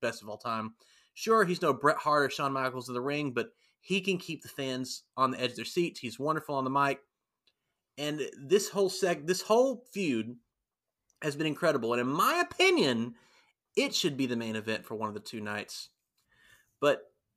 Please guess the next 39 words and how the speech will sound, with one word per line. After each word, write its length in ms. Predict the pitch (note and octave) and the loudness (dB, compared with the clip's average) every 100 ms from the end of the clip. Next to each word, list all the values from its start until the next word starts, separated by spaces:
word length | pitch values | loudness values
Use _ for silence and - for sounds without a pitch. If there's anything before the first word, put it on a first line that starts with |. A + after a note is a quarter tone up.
| _ | _
he 140 | D#3 | -6
goes 340 | E3+ G#3 A3 G#3 | 2 6 6 6
in, 240 | G3+ G3 | 2 2
he 120 | F3 | -2
talks 340 | E3+ F#3 F3+ - | -4 0 0 0
about 300 | E3+ E3+ E3+ | 0 0 0
Edge, 340 | D#3 D#3+ D3+ | -4 -2 -2
he 60 | - | 0
talks 220 | E3 D#3+ | -2 -2
about 420 | C3+ C3 A#2+ - | -2 0 0 -2
Beth 160 | C#3+ D3 | -4 -2
Phoenix 460 | - D#3+ D#3 C#3+ - | -2 -2 -2 -2 -6
and 100 | C3 | -6
what 120 | A#2+ | -6
he 100 | C3 | -6
did 240 | B2 C#3+ | -2 -2
to 60 | C#3 | -2
her. 440 | C3+ C#3 C3+ C3+ - - - _ | 0 4 4 2 -4 -20 -20 _
He 120 | - | -2
says 320 | F3+ G3+ F#3 D3 | 0 4 4 4
that 180 | E3 - _ - | -4 -4 _ -4
Edge 280 | E3 F#3+ - | 2 2 4
doesn't 300 | F3+ F3 D3+ | 0 0 -4
actually 340 | D#3+ - E3 | -4 -4 -6
want 260 | D3 D#3+ C3+ | -2 -2 0
revenge 540 | C3 A#2+ D3 D#3 D#3+ | -2 0 0 0 -2
on 140 | D#3+ | -2
Randy 300 | D#3 D#3 D#3+ | -2 -4 -2
Orton. 440 | D#3+ E3 - E3 E3 _ _ _ | 0 0 0 -4 -8 _ _ _
He 300 | - E3 C3 _ | -8 -6 -6 _
just 240 | C#3 C#3+ C3+ | -4 -2 -2
a, 140 | A2 | -4
he's 180 | G#2 C#3+ | -4 -4
a 40 | A#2 | -4
junkie 440 | G#2+ E3 F3 F3 | 2 2 2 -2
for 160 | - C#3+ | 2 2
his 100 | B2 | 4
own 180 | B2 B2 | -2 -2
ego. 580 | G3+ G3 G#3 G3 G3 | -2 4 6 8 6